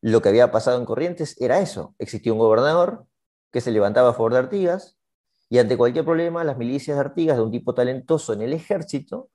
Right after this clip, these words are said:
iban a defender cualquier ataque a esa soberanía. Pero no era el presidente, ni el director, ni nada por el estilo.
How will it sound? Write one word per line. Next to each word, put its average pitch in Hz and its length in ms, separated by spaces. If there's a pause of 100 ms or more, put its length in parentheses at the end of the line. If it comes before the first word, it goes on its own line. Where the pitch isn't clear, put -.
iban 135 260
a 120 40
defender 113 540
cualquier 107 560 (260)
ataque 113 400
a 101 40
esa 110 160
soberanía. 85 640 (720)
Pero 95 200
no 107 60
era 117 260
el 98 320
presidente, 110 640
ni 98 140
el 92 100
director, 92 600 (420)
ni 110 120
nada 113 180
por 98 160
el 87 60
estilo. - 480